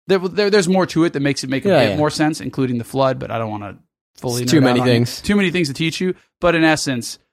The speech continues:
Speaker 1: humans equal Forerunners was a theory that many people stood by and was actually debunked when the third game came out.
Speaker 2: That's such a shame. That's
Speaker 1: It
Speaker 2: such
Speaker 1: is,
Speaker 2: an
Speaker 1: 'cause it was
Speaker 2: interesting
Speaker 1: a much better, I think, way.
Speaker 2: Such an interesting wrinkle.
Speaker 1: And, and it's ironic 'cause, right, the, the, the Covenant then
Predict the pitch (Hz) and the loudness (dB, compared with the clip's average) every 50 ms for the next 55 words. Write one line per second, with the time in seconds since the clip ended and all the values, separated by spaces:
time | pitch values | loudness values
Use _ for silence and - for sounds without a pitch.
0 | _ _ _ _ _ - - 190 180 170 160 151 143 127 - _ - 160 147 - | _ _ _ _ _ -6 -2 0 2 4 2 2 2 0 -4 _ -6 -6 -4 -2
1 | - 147 135 - - 165 160 156 147 139 131 127 120 113 107 117 120 117 120 120 | -2 -2 -2 -2 -2 -2 0 0 2 0 0 -2 -6 -8 -8 -8 -6 -6 -6 -8
2 | - _ 147 147 160 170 147 - - - - 143 - _ _ _ _ _ - 131 | -8 _ -4 -4 -2 -4 -6 -8 -12 -18 -20 -20 -20 _ _ _ _ _ -12 -8
3 | 127 123 131 139 139 127 - 135 131 - 123 117 117 - _ _ _ - - - | -6 -4 -2 -2 -2 -2 -2 -4 -6 -4 -6 -8 -8 -10 _ _ _ -14 -8 -6
4 | 147 151 151 - 113 104 98 101 113 - - - 123 117 113 113 117 117 117 117 | -4 -6 -4 -6 -6 -6 -6 -8 -10 -12 -14 -12 -10 -8 -8 -8 -8 -6 -6 -6
5 | 117 110 - - 117 120 123 - - - 113 113 110 117 110 107 - 110 117 117 | -6 -6 -6 -6 -4 -4 -4 -4 -6 -8 -8 -8 -6 -8 -8 -6 -6 -6 -6 -6
6 | 110 - - - 104 104 104 104 110 117 123 - - 123 123 - - - - - | -8 -10 -12 -12 -12 -10 -10 -10 -10 -12 -12 -14 -14 -12 -12 -12 -12 -12 -12 -12
7 | - - - - - - 60 60 120 - - - - - 214 196 - - - - | -12 -12 -14 -12 -12 -12 -10 -8 -8 -8 -8 -4 -2 -2 -2 0 -2 -2 0 2
8 | 180 202 240 233 139 107 85 113 117 - - - 117 120 113 113 - 190 - 170 | 4 4 4 4 2 2 0 -4 -8 -8 -8 -6 -4 -2 0 0 0 2 2 2
9 | 185 139 139 - 139 139 139 143 151 147 143 139 147 147 147 - 131 127 143 139 | 4 4 4 4 4 4 4 4 4 4 4 2 2 2 0 0 -2 0 0 2
10 | 127 123 113 104 - _ _ - 113 107 120 110 107 110 110 113 113 190 170 - | 2 0 -2 -6 -10 _ _ -10 -8 -8 -8 -8 -6 -4 -4 -4 -4 -4 -6 -6
11 | - - 170 165 - 160 - 156 139 123 135 156 185 185 156 156 - 165 170 160 | -4 -2 -2 -2 -2 -2 0 0 2 2 4 2 2 2 2 0 0 0 0 0
12 | 147 - 127 139 139 139 143 160 170 165 143 117 107 - - 117 110 120 123 120 | 0 0 -2 0 2 2 2 4 4 2 0 -2 -4 -6 -8 -6 -2 -2 0 0
13 | 123 123 123 127 123 120 117 113 123 123 120 117 113 113 117 - 123 113 - - | -2 -2 -4 -4 -4 -4 -6 -6 -6 -4 -2 -2 -2 -4 -4 -6 -8 -10 -4 -2
14 | 151 143 123 131 135 120 107 110 117 117 131 131 127 123 120 117 110 | 0 0 0 -2 -4 -4 -6 -8 -6 -4 -2 -2 -2 -2 -2 -4 -6